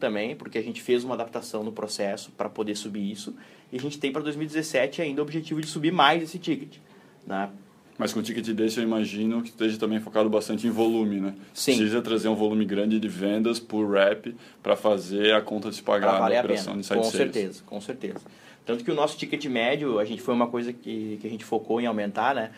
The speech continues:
Speaker 1: Porque a gente não tem muito upsell nem cross-sell, né?
Speaker 2: Ok.
Speaker 1: O nosso, nossos planos hoje, eles aumentam de acordo com a emissão fiscal do, do, do, da pessoa.
Speaker 2: Então só tem uma régua variável, à medida que ele
Speaker 1: Exatamente.
Speaker 2: vai crescendo, ele vai pagando
Speaker 1: Exatamente.
Speaker 2: mais.
Speaker 1: Exatamente. Então, o que a gente tem hoje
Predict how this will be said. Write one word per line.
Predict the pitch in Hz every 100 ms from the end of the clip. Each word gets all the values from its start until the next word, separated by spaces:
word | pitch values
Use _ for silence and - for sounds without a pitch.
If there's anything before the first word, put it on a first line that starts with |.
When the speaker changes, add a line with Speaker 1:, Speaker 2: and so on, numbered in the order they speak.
| - -
Speaker 1:
Porque | 123 120
a |
gente | 135 131
não | 131
tem | 135 147
muito | 143 147 151
upsell | - - 135 147
nem | 143
cross-sell, | 143 147 - 120 113 - - - - - -
né? | 98
Speaker 2:
Ok. | 101
Speaker 1:
O |
nosso, | 107 107 107 117
nossos | 107 110
planos | 117 123 135 120
hoje, | 120 147 151
eles | 123
aumentam | 127 123 127 135
de |
acordo | 135 135 131
com | 135
a |
emissão | 135 131 127
fiscal | 131 139 123 117
do, | 104 98
do, | 95 98 95
do, | 92
da | 98
pessoa. | 101 104 - 95
Speaker 2:
Então | 92
só | 95 104
tem | 107 110
uma | 113
régua | 101 110 110
variável, | 110 110 104 110 120 117 120 120
à | 120
medida |
que | 117
ele | 117
Speaker 1:
Exatamente. | 127 120 117
Speaker 2:
vai | 120
crescendo, | 117 113 110 117 120
ele | 113
vai | 117
pagando | 120 110 117 110
Speaker 1:
Exatamente. |
Speaker 2:
mais. | 107 95 95 -
Speaker 1:
Exatamente. | - 101 120 104 95 113
Então, | 120 120 127 110
o |
que | 117
a | 123
gente | 123 120
tem | 131 131
hoje | 135 139 147 160